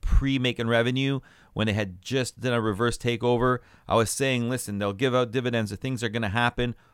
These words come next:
What ended up happening, they went from the ten cent mark for when I got them, nine cent mark, they were up to thirty,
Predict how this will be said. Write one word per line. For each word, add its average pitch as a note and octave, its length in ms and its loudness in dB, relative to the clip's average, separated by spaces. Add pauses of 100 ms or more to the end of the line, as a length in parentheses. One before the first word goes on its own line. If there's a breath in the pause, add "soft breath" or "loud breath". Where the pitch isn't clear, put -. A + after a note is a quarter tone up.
(120)
What B2 160 2
ended C3 140 2
up A2+ 60 0
happening, B2+ 460 2
they A2 120 0
went A#2+ 220 0
from A2+ 200 -4
the G2+ 60 -8
ten B2 260 -4
cent A#2 260 -4
mark A#2+ 300 -2
for A2 100 -2
when G#2+ 140 0
I G2 60 -2
got A2+ 240 0
them, A2 120 -4
nine A2+ 180 0
cent A2 200 -6
mark, A2+ 320 -2
they A2 80 0
were G#2+ 100 0
up G2+ 120 -4
to F2+ 80 -10
thirty, B2+ 360 -4